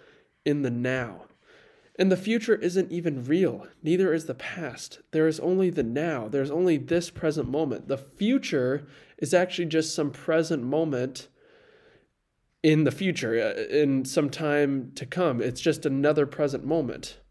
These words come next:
You end up wasting this precious gift of the now, this moment, by living in a state of fear about future problems that your ego is making up,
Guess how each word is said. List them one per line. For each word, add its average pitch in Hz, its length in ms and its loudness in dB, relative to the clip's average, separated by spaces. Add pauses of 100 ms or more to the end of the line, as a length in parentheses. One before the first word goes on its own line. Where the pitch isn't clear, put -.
(680)
You 156 140 2
end 185 120 4
up 165 180 4
wasting 160 540 4
this 151 160 0
precious 170 540 -4
gift 156 400 -2
of 139 140 -4
the 139 80 -2
now, 131 400 -2
this 143 340 -4
moment, 139 320 -2
by 131 140 -2
living 147 320 0
in 139 80 -2
a - 20 0
state 143 280 0
of 131 120 -2
fear 139 340 -2
about 127 320 -2
future 156 340 -2
problems 131 840 -4
that 135 140 2
your 131 240 -2
ego 156 360 2
is 123 400 -4
making 127 500 -2
up, - 260 -8